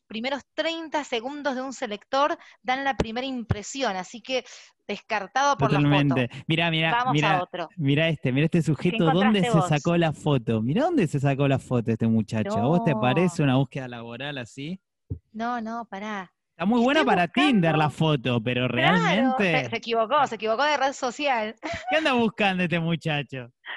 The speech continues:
Speaker 1: Totalmente. Pará, este me encantó, este está buenísimo. No, no, pero
Speaker 2: A
Speaker 1: no
Speaker 2: ver, a
Speaker 1: tiene la
Speaker 2: ver.
Speaker 1: experiencia laboral completa.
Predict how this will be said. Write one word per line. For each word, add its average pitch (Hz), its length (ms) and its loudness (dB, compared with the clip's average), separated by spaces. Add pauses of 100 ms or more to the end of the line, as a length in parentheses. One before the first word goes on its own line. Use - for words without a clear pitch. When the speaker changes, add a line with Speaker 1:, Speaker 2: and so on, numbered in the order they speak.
(200)
Speaker 1:
Totalmente. 320 880 -2 (500)
Pará, 311 220 -2
este 403 340 -2
me 392 100 -2
encantó, 294 680 -2
este 330 200 -10
está 349 160 -2
buenísimo. 330 500 -4 (320)
No, 226 180 -4
no, 202 320 -6 (300)
pero 202 140 -8
Speaker 2:
A - 20 -6
Speaker 1:
no 233 60 -4
Speaker 2:
ver, - 40 -6
a - 40 -10
Speaker 1:
tiene 302 160 -4
la 254 80 -4
Speaker 2:
ver. - 20 -6
Speaker 1:
experiencia 254 480 -8
laboral 233 400 -2
completa. 240 680 -6